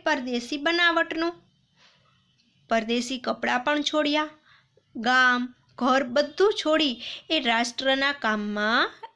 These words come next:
લાગી ગયા. ચરખો ચલાવી. ચરખો એટલે કે સૂતર કાતવાનું સાધન. સૂતર કાંતવાનું સાધન ચલાવી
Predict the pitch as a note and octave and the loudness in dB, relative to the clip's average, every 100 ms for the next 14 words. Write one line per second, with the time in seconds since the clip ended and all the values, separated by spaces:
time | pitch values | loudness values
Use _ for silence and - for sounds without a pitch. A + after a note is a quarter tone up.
0 | - D4 D#4+ D#4 D#4+ D#4 D4+ D4 D4+ _ | -4 0 0 0 0 2 2 0 -4 _
1 | - - _ _ - B3 A3+ A3+ B3+ B3+ | -20 -20 _ _ -4 -2 -2 -2 -4 -4
2 | B3+ B3 C#4+ F4 E4+ A#3+ - _ _ _ | -2 0 2 2 0 -4 -12 _ _ _
3 | _ _ _ _ - A3+ A3+ A3+ C4 B3 | _ _ _ _ -10 -6 -4 -4 -4 -4
4 | A#3 B3+ C4 C#4+ E4 - _ - - C4+ | -2 -4 -4 -4 -6 -6 _ -16 -12 -8
5 | - F4+ F#4 A#3+ A3 - A3+ A#3+ C#4+ D4+ | -2 -2 0 -4 -6 -6 -6 -6 -6 -4
6 | F4+ F4 E4+ F#4 F4 _ _ _ _ _ | 0 2 2 0 -2 _ _ _ _ _
7 | _ _ _ _ _ _ _ _ _ _ | _ _ _ _ _ _ _ _ _ _
8 | _ - - A#3 A#3 B3 C#4 D#4 A3 G#3 | _ -16 -8 -8 -4 -2 -2 -2 -6 -6
9 | - A3 A3+ C#4 G4 A4+ - F4+ F4 E4 | -6 -4 -4 -4 -6 -8 -10 -4 -4 -2
10 | E4 E4+ - - _ - C#4+ C#4+ F4+ E4 | -4 -8 -16 -20 _ -6 -2 2 2 2
11 | C4 | -2